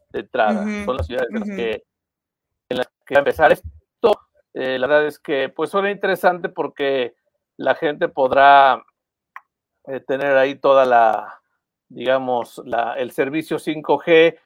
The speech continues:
Speaker 1: Cuarenta millones de usuarios son los que se tienen, eh,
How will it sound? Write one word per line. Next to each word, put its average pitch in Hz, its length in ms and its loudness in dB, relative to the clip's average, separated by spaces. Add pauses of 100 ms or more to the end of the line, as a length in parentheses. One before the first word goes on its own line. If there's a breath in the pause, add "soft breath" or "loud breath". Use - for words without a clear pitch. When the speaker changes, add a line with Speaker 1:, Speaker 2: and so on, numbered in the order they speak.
Speaker 1:
Cuarenta 202 300 6
millones 196 240 -2
de - 40 -4
usuarios 170 260 0
son 175 120 -4
los 160 120 -6
que 143 60 -14
se 147 100 -16
tienen, 151 480 -8 (840)
eh, 123 640 -4